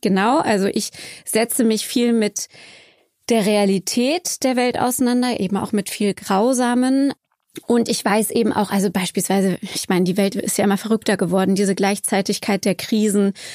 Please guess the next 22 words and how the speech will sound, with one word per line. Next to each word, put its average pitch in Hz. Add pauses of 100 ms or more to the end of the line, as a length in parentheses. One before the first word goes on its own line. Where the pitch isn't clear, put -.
(180)
Stichwort -
Gaza-Krieg, 208
ne? 233
Also 196
wenn 208
ich -
darüber 226
berichte, 220
sehe 233
ich -
auch, 214
dass 226
mein 214
Algorithmus 214 (380)
mir, 233 (640)
ich 214
sag 226
mal, 233
Inhalte 254
anzeigt, 233
die 208
mich, 214